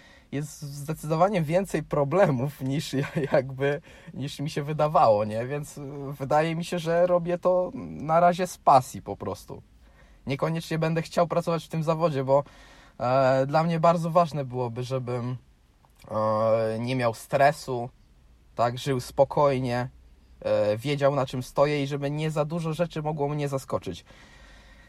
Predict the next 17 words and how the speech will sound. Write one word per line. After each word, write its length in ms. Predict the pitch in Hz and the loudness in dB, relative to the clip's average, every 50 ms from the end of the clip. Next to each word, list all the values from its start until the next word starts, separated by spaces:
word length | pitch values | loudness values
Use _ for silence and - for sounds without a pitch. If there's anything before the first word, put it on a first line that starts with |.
| _ - | _ -6
No 60 | 160 | -4
i 80 | 180 180 | -4 0
faktycznie 420 | - 202 - - 196 - - 208 | -2 -2 -2 -2 -4 -4 -2 -4
można 340 | 233 226 233 269 214 185 180 | 0 0 0 0 2 0 0
wybrać 300 | 175 175 160 165 151 - | 0 0 0 0 0 0
taką 220 | - 147 - 135 | 0 -2 -2 -2
specjalizację, 800 | 135 - - 139 - - 131 120 120 120 135 143 143 - 160 139 | -6 -4 -4 -6 0 0 0 0 2 2 2 2 2 2 -4 -6
gdzie, 300 | 131 131 - 120 117 113 110 107 107 107 104 104 104 104 104 104 104 104 | -6 -6 -4 0 2 4 4 4 4 2 2 2 2 0 0 0 -2 -4
mm, 600 | 98 98 95 90 85 76 62 62 53 50 50 - - 123 - _ _ - - _ _ _ _ _ - 123 | -6 -8 -10 -10 -10 -10 -10 -12 -12 -14 -14 -16 -16 -18 -18 _ _ -20 -20 _ _ _ _ _ -18 -12
gdzie 180 | 117 123 127 | -6 -6 -2
będzie 240 | 123 120 127 120 123 | -2 -2 -2 -2 -6
spokojniej, 520 | - - - 110 - 165 165 170 151 143 | -6 -4 -6 -4 -2 -2 -4 -2 -4 -4
będzie 240 | 131 131 127 127 127 | -4 -4 -4 -4 -4
mniej 180 | 117 120 113 110 | -6 -4 -6 -6
kontaktu 380 | - 110 117 - 117 - - | -6 -6 -6 -6 -8 -10 -12
z 80 | 123 - | -18 -4
pacjentem, 760 | - - - - 175 175 170 165 - 160 151 143 131 131 131 | -4 -4 -4 -2 -2 -2 -2 -2 -2 -2 0 0 -2 -2 -6